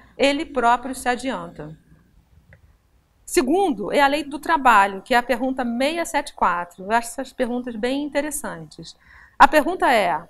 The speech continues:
a necessidade do trabalho é uma lei da natureza? Resposta: o trabalho é uma lei natural, por isso mesmo é uma necessidade. E aí vem a resposta, a pergunta seguinte, seiscentos e setenta e cinco. Toda ocupação útil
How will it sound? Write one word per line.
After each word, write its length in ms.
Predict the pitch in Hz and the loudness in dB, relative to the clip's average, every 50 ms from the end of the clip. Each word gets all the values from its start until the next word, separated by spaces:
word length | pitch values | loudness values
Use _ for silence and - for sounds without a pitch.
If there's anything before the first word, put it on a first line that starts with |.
| _ _ | _ _
a 80 | 175 - | 2 2
necessidade 640 | 294 311 - - 349 - 381 262 320 381 440 403 302 | 2 0 -4 -6 -6 -6 -2 0 2 2 2 0 -2
do 160 | 262 285 262 | -6 -8 -4
trabalho 520 | 254 247 226 190 202 196 196 196 202 - - _ | -2 -2 -2 0 0 0 0 -2 -4 -10 -6 _
é 160 | - 330 370 | 2 4 4
uma 200 | 370 320 269 226 | 4 2 0 -2
lei 180 | 220 226 240 233 | -2 -2 -4 -2
da 100 | 202 190 | -4 -6
natureza? 720 | 190 180 - - 202 226 240 214 185 165 160 151 160 165 160 _ | -6 -8 -10 -8 -4 -4 -2 -2 -4 -6 -8 -12 -14 -14 -18 _
Resposta: 760 | _ 220 277 311 - - - 196 165 170 - - - 156 165 - _ _ _ - - _ _ _ | _ 0 0 0 0 -2 0 -2 0 -2 -6 -12 -16 -16 -18 -18 _ _ _ -20 -20 _ _ _
o 120 | 240 240 | -4 0
trabalho 640 | - 233 226 202 214 220 233 254 277 277 294 302 302 | 4 4 4 6 6 6 6 6 4 2 -2 -8 -4
é 140 | - 247 269 | 2 2 2
uma 180 | 269 254 247 233 | 2 2 -2 -2
lei 180 | 233 262 285 | -2 -4 -4
natural, 800 | 277 262 269 285 302 294 - 196 185 208 175 170 151 - - 165 - - - _ _ | -4 -2 -2 -2 -2 -2 -4 -4 -2 0 0 0 -2 -4 -10 -16 -20 -20 -20 _ _
por 140 | 247 247 | -4 -4
isso 200 | 285 285 294 - | -2 -6 -6 -8
mesmo 540 | 247 226 247 277 302 285 - 233 208 - - _ | -6 -4 -4 -4 -4 -4 -6 -8 -12 -12 -10 _
é 120 | - 254 277 | 2 4 4
uma 200 | 294 277 277 277 | 4 2 0 -2
necessidade. 920 | 277 269 277 254 262 - - 285 220 202 185 180 180 180 170 170 185 - - _ _ _ _ _ _ _ | -2 -4 -6 -10 -10 -10 -8 -2 0 0 0 0 -2 -4 -8 -12 -14 -14 -18 _ _ _ _ _ _ _
E 60 | - | 0
aí 100 | 311 339 | 0 0
vem 120 | 302 339 339 | 0 0 -2
a 20 | |
resposta, 460 | 311 330 320 - - 302 302 302 - 294 - - 320 - - | -2 -4 -6 -2 0 0 0 0 -4 -10 -10 -10 -10 -4 -4
a 60 | 233 | -4
pergunta 420 | - - 269 254 247 269 277 294 269 | 0 0 -2 0 0 -4 -4 -6 -8
seguinte, 540 | - 330 277 220 202 190 180 175 - - - _ _ _ _ _ _ _ | -8 -8 -8 -8 -8 -10 -10 -12 -14 -14 -16 _ _ _ _ _ _ _
seiscentos 300 | - 247 269 285 285 285 | 0 2 2 2 2 0
e 20 | |
setenta 180 | - 285 294 - | 0 -2 0 0
e 20 | |
cinco. 440 | - - 233 202 185 185 - - - - - - - - - - - - - - | -2 -2 -2 -6 -8 -10 -12 -16 -20 -20 -20 -20 -20 -20 -20 -20 -20 -20 2 6
Toda 280 | 392 453 508 466 440 | 6 6 6 6 0
ocupação 600 | - - 359 - 302 277 277 - 262 254 240 247 | -2 -4 0 2 2 2 2 0 -4 -4 -4 -2
útil 400 | 285 339 - - - - 190 - | -4 -4 -4 -6 -8 -8 -10 -10